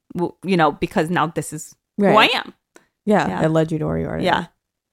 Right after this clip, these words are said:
Speaker 2: Yeah, there's something my therapist once told me that actually hearing you tell your story is like, I hear her in the back of my mind, so I'm gonna have to let her know today at five.
Speaker 1: <laughs>
Speaker 2: Um, but she told me you don't always have to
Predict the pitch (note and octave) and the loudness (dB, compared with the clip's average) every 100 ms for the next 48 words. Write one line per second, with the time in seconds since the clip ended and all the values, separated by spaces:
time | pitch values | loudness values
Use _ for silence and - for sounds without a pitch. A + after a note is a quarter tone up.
0 | _ _ G3 F3 F3+ F3 G3+ G3+ F3+ D#3 | _ _ 2 4 2 0 -2 0 0 0
1 | E3 D3+ C#3+ - C#3+ D#3 - D3 D#3+ D3+ | 0 -2 -2 -6 -8 -6 -4 -4 -2 -2
2 | C#3 C3+ - _ _ - D3+ - E3 D#3+ | -2 -4 -6 _ _ -8 -8 -6 -6 -4
3 | C#3 - - D#3 D3+ D3+ D3 D#3 D#3 D3 | -6 -10 -6 -2 -2 -2 -4 -4 -2 -4
4 | - D#3+ D3 C#3+ C#3+ C#3+ - - _ D#3 | -2 -2 0 0 -4 -8 -18 -20 _ -4
5 | C#3+ C#3+ - - D#3 D3 D#3+ F#3 G#3 G3 | 0 -2 -4 -4 0 2 2 2 2 0
6 | F#3+ G#3 G3+ G#3 G3+ D3+ C#3+ C#3+ D3 D3 | 0 0 2 2 0 -2 -4 -4 -4 -2
7 | C#3+ D3 D3 E3 D#3+ D#3 - D#3+ F#3 F#3+ | -2 -2 0 0 0 -2 -2 -4 -4 -4
8 | - G3 B3 A3 - - F3+ F3 D#3+ E3 | -4 2 2 2 2 4 4 4 2 -2
9 | - - - - F#3+ D#3 G3+ - G3 F#3 | -8 -14 -20 -2 0 2 -2 0 0 2
10 | F3 E3 F3+ - D#3+ E3+ F3 E3 D#3+ - | 4 4 2 2 4 4 4 2 -2 -4
11 | D#3+ D#3 - - - E3 D3 D3+ | -2 -2 -10 -12 -4 0 0 -2